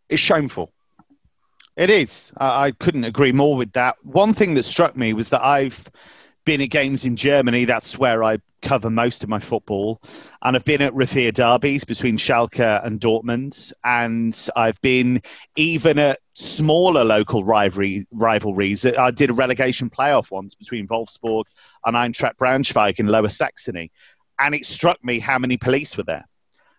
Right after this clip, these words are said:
Speaker 2: And they were prepared and they were ready. And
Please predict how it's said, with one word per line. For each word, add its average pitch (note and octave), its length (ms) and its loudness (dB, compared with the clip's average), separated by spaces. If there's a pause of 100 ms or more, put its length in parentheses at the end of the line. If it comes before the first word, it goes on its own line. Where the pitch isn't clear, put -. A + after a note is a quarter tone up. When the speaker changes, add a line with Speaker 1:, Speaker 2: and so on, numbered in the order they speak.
(140)
Speaker 2:
And B2+ 220 0
they C3 160 2
were A#2+ 140 2
prepared C3 720 -2 (100)
and A2+ 140 -2
they A2 80 0
were G#2 140 -2
ready. A#2 760 0 (340)
And B2+ 380 0